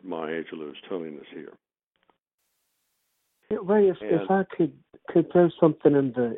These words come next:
Speaker 2: in the mix there, it reminds me of, of one of my favorite quotes, and I, I forget the author off the top of my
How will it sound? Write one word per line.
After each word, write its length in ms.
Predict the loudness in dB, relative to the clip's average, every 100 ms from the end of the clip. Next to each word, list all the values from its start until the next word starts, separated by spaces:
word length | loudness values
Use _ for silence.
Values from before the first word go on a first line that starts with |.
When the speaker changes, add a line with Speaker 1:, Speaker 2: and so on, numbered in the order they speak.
| -4
Speaker 2:
in 80 |
the 100 | -2
mix 280 | 0 0 -2 -6
there, 100 | -4
it 80 | -2
reminds 460 | 0 0 0 -2 -2
me 160 | 0
of, 180 | 0 -4 _ _ _ _ _ _ -4
of 160 | -4 0
one 160 | 0
of 140 | 2 0
my 140 | -2 0
favorite 340 | 0 0 -8 _ _ -10
quotes, 420 | -4 -2 -2 _ _ _ _ _
and 200 | -10 -6
I, 140 | -6 -6 -10
I 60 | -12
forget 300 | -12 -8 -10 -8
the 100 | -6
author 340 | -6 -6 -8
off 140 | -8 -10
the 60 | -12
top 260 | -10 -10
of 80 | -10
my 140 | -10